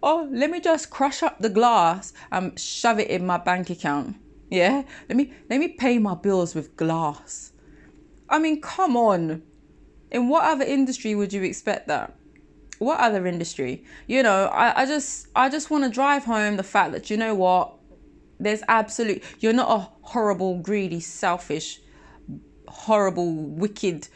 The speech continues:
whatever other adjectives person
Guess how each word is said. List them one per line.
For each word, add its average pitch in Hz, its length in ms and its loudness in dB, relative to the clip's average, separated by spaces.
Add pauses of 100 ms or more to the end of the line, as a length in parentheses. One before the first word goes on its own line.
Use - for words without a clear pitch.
(240)
whatever 190 480 4
other 180 340 4
adjectives 170 760 -4 (680)
person 214 800 0